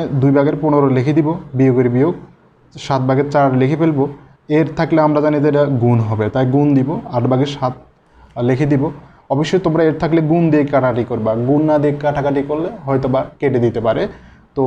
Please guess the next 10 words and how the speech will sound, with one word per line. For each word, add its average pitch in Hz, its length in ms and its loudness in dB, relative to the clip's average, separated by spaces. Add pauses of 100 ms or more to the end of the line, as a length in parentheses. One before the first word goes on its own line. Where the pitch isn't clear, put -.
আমরা 131 200 2
এখানে 170 220 -2
দেখতে 170 160 -4
পাচ্ছি 165 260 -4 (240)
উপরে 135 240 0 (120)
সাত, 160 160 -2 (140)
নিচে 135 220 -4
সাত 143 220 -4 (120)
কাটা, 131 260 -2 (480)
আর 120 180 0